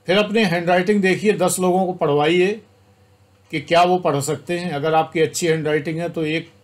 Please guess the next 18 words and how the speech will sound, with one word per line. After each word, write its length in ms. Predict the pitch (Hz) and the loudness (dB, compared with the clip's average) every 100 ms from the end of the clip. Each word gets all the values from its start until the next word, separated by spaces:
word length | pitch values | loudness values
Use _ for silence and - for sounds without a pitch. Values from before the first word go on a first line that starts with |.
| _ _ - | _ _ -2
और 220 | 147 175 | 0 2
लेवल 340 | 160 151 160 | 2 2 2
आप 160 | 151 147 | 2 2
पार 200 | 147 143 | 2 0
कर 160 | 131 113 | -2 -8
गए। 200 | 104 101 - _ _ _ _ _ _ _ _ _ _ _ _ _ _ _ _ _ _ _ _ _ _ _ _ _ - _ _ _ _ _ _ _ _ _ _ _ _ - | -10 -16 -20 _ _ _ _ _ _ _ _ _ _ _ _ _ _ _ _ _ _ _ _ _ _ _ _ _ -20 _ _ _ _ _ _ _ _ _ _ _ _ -2
फिर 140 | 180 | 0
अपना 320 | 202 196 214 | 0 0 0
ज्ञान 440 | 214 135 160 180 208 | 0 0 2 2 2
देखिए 420 | 190 170 185 196 | 2 0 0 0
कि 140 | 190 | 0
बैक 300 | 165 139 165 165 | -2 0 0 2
ईयर 160 | 196 185 | 0 0
पेपर्स 440 | 165 151 190 185 - - - | -2 -2 -2 -2 -2 -4 -6
सॉल्व 240 | 151 160 160 | -2 -2 0
करना 300 | 160 139 151 | -2 -4 -6
शुरू 260 | - 143 | -8 -8
करिए 360 | 131 120 104 | -6 -8 -10